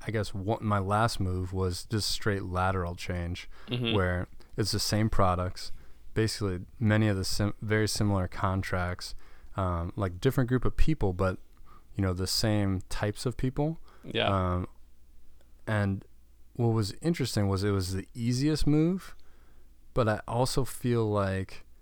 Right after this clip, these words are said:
Speaker 1: I, I have not gotten as much out of it as, as when I'm, when I was changing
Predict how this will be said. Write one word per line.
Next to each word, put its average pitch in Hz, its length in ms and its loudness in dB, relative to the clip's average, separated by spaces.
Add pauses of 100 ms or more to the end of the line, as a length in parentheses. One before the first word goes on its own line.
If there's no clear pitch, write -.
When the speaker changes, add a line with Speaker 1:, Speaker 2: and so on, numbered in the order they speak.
(720)
Speaker 1:
I, 98 300 0
I 104 140 0
have 104 200 2
not 104 360 2
gotten 95 400 0
as 98 240 -2
much 95 300 -2
out 95 220 2
of 87 140 -2
it 87 140 -2
as, 90 480 -2 (100)
as 101 220 0
when 98 160 2
I'm, 90 320 0
when 104 200 2
I 90 80 2
was 90 160 -2
changing 90 680 -2